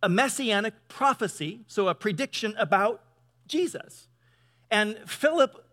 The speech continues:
hears him reading, so here's how Philip evangelized. He got full of the Spirit, he followed the prompting, and then he goes, "Uh,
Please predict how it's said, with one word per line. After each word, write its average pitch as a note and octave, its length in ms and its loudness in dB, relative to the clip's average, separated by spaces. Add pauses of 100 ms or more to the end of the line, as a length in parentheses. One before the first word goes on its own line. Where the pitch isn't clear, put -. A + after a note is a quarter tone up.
hears A3+ 460 -2
him A#3 180 0
reading, A3+ 260 -2
so A3 140 -2
here's B3 260 -4
how B3 140 2
Philip A3+ 400 0
evangelized. G3 720 -4 (180)
He F3+ 100 -2
got F#3 260 4
full B3 140 0
of G#3 100 0
the G#3+ 60 -6
Spirit, D#3+ 440 -4 (440)
he F#3 100 -2
followed G3+ 360 2
the A3+ 80 0
prompting, F#3+ 500 0
and F#3+ 80 -2
then F#3+ 80 -2
he F#3+ 60 -2
goes, G3 300 0
"Uh, - 180 -6